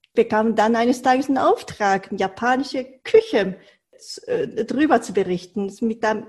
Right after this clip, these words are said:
mit dem deutschen Kamerateam nach Japan zu gehen und ein deutsches Kamerateam vor Ort noch zu begleiten. Und zwar bei einem sehr, sehr bekannten japanischen Koch. Und ich war total begeistert. Nach der Dreh, bei,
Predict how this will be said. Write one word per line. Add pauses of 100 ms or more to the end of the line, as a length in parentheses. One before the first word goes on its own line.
mit
dem
deutschen
Kamerateam
nach
Japan
zu
gehen (320)
und
ein
deutsches
Kamerateam
vor
Ort
noch
zu
begleiten.
Und
zwar
bei
einem
sehr,
sehr
bekannten
japanischen
Koch. (200)
Und
ich
war
total
begeistert. (680)
Nach
der
Dreh, (840)
bei,